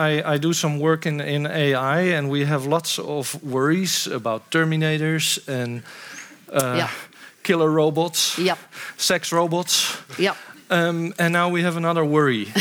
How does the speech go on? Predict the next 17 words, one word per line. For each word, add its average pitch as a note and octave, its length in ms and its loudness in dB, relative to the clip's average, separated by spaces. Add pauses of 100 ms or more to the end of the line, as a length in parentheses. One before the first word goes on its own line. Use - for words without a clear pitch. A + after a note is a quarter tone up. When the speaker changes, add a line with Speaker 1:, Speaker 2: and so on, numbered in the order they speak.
(140)
Speaker 1:
uh, C#3+ 320 2
<laughs> D#3 80 -2
on D3 80 2
our, B2 380 2
uh, B2 280 2 (140)
plate. C#3 340 2 (680)
Um, D#3+ 340 4 (160)
so, F#3 460 2 (500)
um, D#3+ 480 0 (340)
the D#3 220 4
use A3 540 4
of C#3+ 180 -6
dreams, C3 540 -2
as D3 260 -6
you D#3+ 100 0
formulate D3 560 -2
it, D#3 240 -4